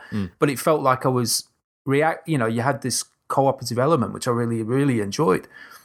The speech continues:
Speaker 2: But why they don't see it, well, <sighs> you know, like you say, it might change. I really, really hope it does.
Speaker 1: Mm.
Speaker 2: Um,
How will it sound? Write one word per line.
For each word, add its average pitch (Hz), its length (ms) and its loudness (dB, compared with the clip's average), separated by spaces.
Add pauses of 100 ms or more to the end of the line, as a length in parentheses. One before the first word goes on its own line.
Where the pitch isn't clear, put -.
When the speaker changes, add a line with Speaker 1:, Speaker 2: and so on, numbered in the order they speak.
(800)
Speaker 2:
But 147 200 2
why 196 220 2
they 156 160 4
don't 135 340 2
see 120 220 -2
it, 139 100 -8
well, 120 240 -8 (100)
<sighs> - 500 -4
you 180 320 0
know, 160 80 2
like 165 200 2
you 135 60 -4
say, 110 220 2
it 107 60 -4
might 151 260 2
change. 98 520 -4
I 123 100 4
really, 135 640 0 (100)
really 123 360 0
hope 107 280 0
it 90 140 -8
does. - 460 0 (420)
Speaker 1:
Mm. 95 160 4
Speaker 2:
Um, 113 340 4